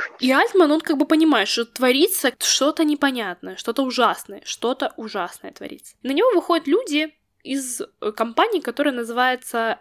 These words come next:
С К Корп, которые только не позволяют ему как-то вот эту вот информацию вынести наружу и, там, привлечь больше исследователей, может быть, правительство, там, американское, мексиканское, что-нибудь сделать. Они его заставляют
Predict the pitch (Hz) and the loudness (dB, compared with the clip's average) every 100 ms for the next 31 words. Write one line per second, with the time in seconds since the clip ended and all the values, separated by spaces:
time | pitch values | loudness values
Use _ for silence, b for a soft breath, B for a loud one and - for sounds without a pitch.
0 | - 220 - - - - - 226 294 311 | -6 -6 -8 -12 -12 -8 -6 2 4 4
1 | 285 240 226 220 _ - 453 508 302 233 | 4 4 2 0 _ -2 0 0 0 0
2 | - 226 226 233 220 240 240 240 214 - | -4 -6 -4 -2 -2 0 2 0 0 -6
3 | 214 220 220 196 - _ - 208 - 208 | -10 -8 -6 -8 -10 _ -2 -2 -2 -8
4 | 202 214 214 190 185 196 208 214 208 202 | -4 -4 -4 -8 -10 -12 -12 -6 -4 -4
5 | - 202 202 233 202 - 208 202 220 208 | -6 -10 -6 -6 -6 -10 -8 -6 -6 -8
6 | 196 180 180 180 - 196 190 190 190 190 | -10 -10 -8 -8 -8 -14 -16 -14 -6 -4
7 | 185 185 185 170 180 _ _ - 208 208 | -4 -8 -10 -16 -18 _ _ -8 -4 -2
8 | 220 190 196 220 226 - 208 208 196 190 | -2 0 0 0 -2 -8 -4 -4 -4 -6
9 | 196 190 196 190 196 202 214 220 220 196 | -4 -4 -4 -10 -12 -6 -2 -2 -4 -8
10 | 196 - 180 196 208 214 214 196 190 - | -10 -12 -12 -10 -6 -6 -4 -6 -6 -10
11 | - 185 185 B B - 202 - - 196 | -10 -8 -10 B B -10 -8 -6 -4 -4
12 | 190 - 185 - - 208 185 175 175 175 | -4 -8 -10 -4 0 0 -2 -12 -10 -10
13 | 170 - - 202 226 277 339 - 202 208 | -10 -10 -6 -4 -2 2 2 0 -6 -8
14 | 208 262 254 - 196 214 - 220 202 196 | 0 2 2 -2 -6 -6 -4 -6 -4 -4
15 | 214 302 349 - | 0 2 0 -4